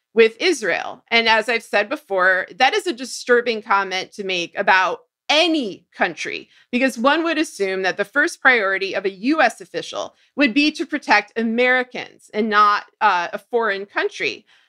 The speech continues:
And it's notable here, I think, that this rhetoric on Israel and Schumer's rhetoric, uh, often lines up with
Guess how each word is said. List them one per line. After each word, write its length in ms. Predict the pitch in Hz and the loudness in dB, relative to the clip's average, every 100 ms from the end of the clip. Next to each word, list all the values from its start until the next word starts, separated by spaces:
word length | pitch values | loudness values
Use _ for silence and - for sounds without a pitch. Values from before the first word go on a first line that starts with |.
| _ - | _ 0
And 160 | 302 | 2
it's 180 | 311 - | 0 -6
notable 480 | 240 311 349 214 214 | -2 0 0 0 -2
here, 300 | - 190 156 | -2 0 0
I 120 | 170 | 0
think, 460 | - 185 135 - 196 | -2 -4 -4 -4 2
that 260 | 220 175 | 2 2
this 420 | 285 277 - - _ 190 | -4 -4 -8 -20 _ -2
rhetoric 480 | 208 294 285 269 254 | 4 4 4 0 0
on 160 | 247 214 | -2 -2
Israel 560 | 196 190 196 185 185 | -4 -2 0 2 0
and 220 | - 180 170 | -2 -6 -8
Schumer's 580 | - 320 311 233 - | -4 -2 2 0 0
rhetoric, 540 | 202 175 170 170 170 - | 0 2 0 -2 -6 0
uh, 240 | 208 180 - | 2 2 2
often 400 | 254 311 330 320 | 2 2 -4 -4
lines 300 | 214 208 - | -2 -2 -2
up 240 | 185 165 _ | -2 -2 _
with 260 | 214 190 | -6 -4